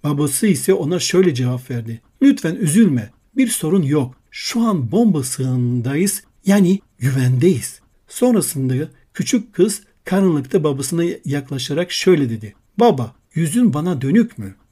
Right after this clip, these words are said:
Babası küçük kızın ellerini tutarak şöyle cevap verdi. "Evet canım, sana doğru bakıyorum." Bunu duyan küçük kız rahatlayarak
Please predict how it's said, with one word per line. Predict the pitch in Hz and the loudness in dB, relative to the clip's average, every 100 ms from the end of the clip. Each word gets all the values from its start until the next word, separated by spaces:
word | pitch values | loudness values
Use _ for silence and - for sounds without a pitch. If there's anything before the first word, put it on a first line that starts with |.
| _ - | _ -6
Babası | 151 139 139 | -4 -4 -6
küçük | 131 127 - - | -8 -8 -8 -8
kızın | 123 160 | -6 -4
ellerini | 180 135 139 139 | -4 -4 -2 -4
tutarak | 131 - 131 165 175 _ | -4 -8 -4 -4 -6 _
şöyle | - - 233 160 | -8 0 2 2
cevap | 117 123 117 - | 0 -4 -4 -8
verdi. | 110 107 107 123 _ _ | -12 -12 -16 -20 _ _
"Evet | 214 175 117 - | -2 0 -2 -8
canım, | - 120 101 _ _ _ | -8 -6 -8 _ _ _
sana | - - 185 202 | -12 -4 -2 -2
doğru | 135 135 139 | -2 -2 -4
bakıyorum." | 123 120 - 123 107 - _ _ _ | -4 -8 -10 -10 -10 -16 _ _ _
Bunu | 151 185 202 | 0 2 2
duyan | 175 170 160 | 0 -2 -4
küçük | 143 127 196 - | -6 -6 -6 0
kız | 190 - _ _ | 0 -2 _ _
rahatlayarak | 143 156 135 135 131 196 | -6 -6 -6 -6 -4 -4